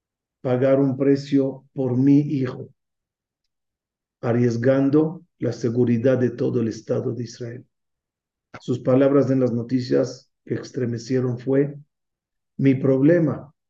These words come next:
es un dolor en el dedito chiquito del pie del pueblo de Israel.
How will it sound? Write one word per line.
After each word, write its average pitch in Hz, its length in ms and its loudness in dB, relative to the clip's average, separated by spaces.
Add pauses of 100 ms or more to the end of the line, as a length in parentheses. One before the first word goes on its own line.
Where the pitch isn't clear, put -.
(320)
es 127 240 2
un 151 300 2
dolor 127 560 2
en 120 140 -6
el 117 160 -6
dedito 139 560 0
chiquito 135 580 -4
del 110 280 -4
pie 135 240 2
del 110 180 -4
pueblo 120 320 -2
de 110 80 -4
Israel. 110 500 -10